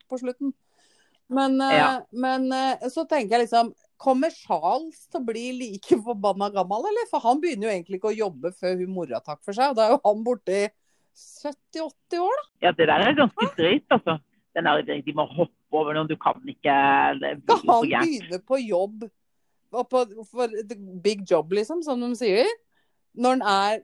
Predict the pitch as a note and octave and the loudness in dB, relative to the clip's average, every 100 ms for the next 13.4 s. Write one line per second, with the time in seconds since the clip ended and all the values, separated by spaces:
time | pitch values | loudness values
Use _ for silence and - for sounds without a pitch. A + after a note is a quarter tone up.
0 | - A3+ G#3 A3+ A#3 E3 F3 D3 A#3+ - | -10 -16 -10 -2 -2 -2 -4 -4 -8 -10
1 | G3+ - _ A#3 C4+ - A#3 G#3+ G3+ A#3 | -14 -16 _ -10 -10 -8 -4 -2 2 2
2 | F3+ F3 E3 _ G3+ F#3 F#3 F3+ F3+ F3 | 2 -2 -8 _ -4 0 0 0 0 -2
3 | E3 E3 F3+ A#3+ A4+ C5+ _ _ _ _ | -2 -2 -6 -8 -8 -8 _ _ _ _
4 | _ _ _ _ _ _ _ _ _ _ | _ _ _ _ _ _ _ _ _ _
5 | _ - A3 F#3+ - _ - F#4 - A#3 | _ -2 2 4 2 _ -8 -4 2 4
6 | G#3 D#4+ C4+ A#3+ F3 F3 E3 E3+ D#3+ C#3+ | 6 6 6 4 2 -2 -2 -2 -2 -4
7 | D3+ D#3+ E3+ D3+ A#2+ D4 D4 G#3 G#3 G3+ | 0 0 2 0 4 6 6 4 4 2
8 | G3+ D3+ C#3 B3 G3 F#3 D3+ C#3 C#3+ - | 2 -2 2 2 2 0 -2 -2 -6 -8
9 | D#3 D3+ D3+ C#3+ C#3+ B2+ B2 B2 B2+ B2+ | -4 0 0 -2 2 0 0 -6 -6 -4
10 | B2+ B2 A#2+ _ _ _ _ F3+ E3 - | -4 -4 -8 _ _ _ _ -6 -6 -4
11 | G3 F#3 B3+ D#4+ _ _ - A#3+ A#3+ A3+ | -2 0 0 -2 _ _ 0 4 4 6
12 | A3+ A#3 F3 G3 D#4 A3+ F#3+ G3 G3 A#3 | 4 4 4 6 8 8 8 6 6 6
13 | B3+ F#3+ - | 4 2 0